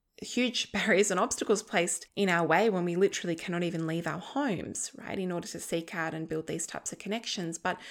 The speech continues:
we yearn for and we seek these types of connections and a sense of belonging.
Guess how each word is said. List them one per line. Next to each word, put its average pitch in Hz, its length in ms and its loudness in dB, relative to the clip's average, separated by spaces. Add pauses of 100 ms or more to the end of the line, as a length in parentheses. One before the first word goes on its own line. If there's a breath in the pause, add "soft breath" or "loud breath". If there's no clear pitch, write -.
(200 loud breath)
we 226 100 6
yearn 208 380 4
for 185 240 2
and 175 100 0
we 190 100 -2
seek - 380 -2
these 196 200 4
types - 320 -2
of - 140 -8
connections 165 680 -6
and 175 80 -4
a 175 60 -4
sense - 340 -4
of 175 140 -8
belonging. 196 600 -2